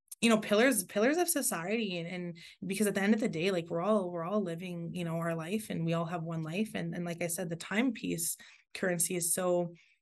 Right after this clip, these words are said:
is so valuable, and, and living each day with gratitude and waking up and saying, "Okay, like, I am grateful for this, even though this is a challenge and whatever,"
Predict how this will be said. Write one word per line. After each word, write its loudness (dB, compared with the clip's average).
is 4
so 2
valuable, 0
and, -4
and -2
living 0
each 0
day -2
with -4
gratitude -2
and -2
waking -6
up -8
and -6
saying, -2
"Okay, -4
like, -4
I 0
am -2
grateful -4
for -4
this, 0
even -2
though 2
this -2
is -8
a -6
challenge -4
and -2
whatever," 0